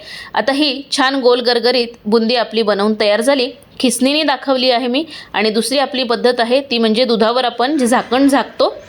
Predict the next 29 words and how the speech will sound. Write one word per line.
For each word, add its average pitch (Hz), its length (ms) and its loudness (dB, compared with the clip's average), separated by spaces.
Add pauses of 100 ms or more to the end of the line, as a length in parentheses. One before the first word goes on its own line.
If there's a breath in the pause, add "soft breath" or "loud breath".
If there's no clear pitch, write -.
(400 loud breath)
त्याने 247 220 0
सुद्धा 247 240 0
तुम्ही 240 260 0
ही 262 60 2
बुंदी 214 300 2
पाडून 247 380 0
तयार 196 180 4
करू 175 200 -2
शकता. - 360 -2 (400)
ठीक 403 160 0
आहे, 214 80 0 (340 loud breath)
आता - 240 0
तिसरी 320 280 -2
पद्धत 294 300 0 (100)
ती 277 80 -2
म्हणजे 262 340 2
झाऱ्या. 214 300 0 (460 loud breath)
हा 285 160 0
झाऱ्या 294 300 2
प्रत्येकाच्याच 254 600 0
घरात 226 260 2
असतो. 208 280 0 (280)
आता 233 140 -2
या 254 180 2
झाऱ्याच्या 240 440 0
साहाय्याने 247 400 0
सुद्धा 214 280 0
हे 233 120 0
बघा, 214 240 0